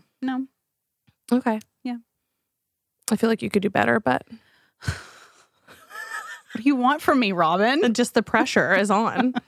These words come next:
Speaker 1: <laughs>
Speaker 2: I just feel like you can leave the people with something, some type of advice.
Speaker 1: <clears throat>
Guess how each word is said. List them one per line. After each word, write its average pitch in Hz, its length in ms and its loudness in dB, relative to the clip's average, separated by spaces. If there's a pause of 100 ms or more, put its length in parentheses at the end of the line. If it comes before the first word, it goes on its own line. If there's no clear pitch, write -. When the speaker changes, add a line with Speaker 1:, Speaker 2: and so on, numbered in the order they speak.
(140)
Speaker 1:
<laughs> - 280 -6
Speaker 2:
I 220 80 6
just 226 200 -2
feel 277 100 4
like 262 200 0
you 226 80 0
can 233 140 2
leave 208 160 0
the 202 80 2
people 208 260 0
with 190 140 2
something, 190 420 0
some 233 220 2
type 220 200 0
of 190 100 -2
advice. 180 680 0 (100)
Speaker 1:
<clears throat> - 0 -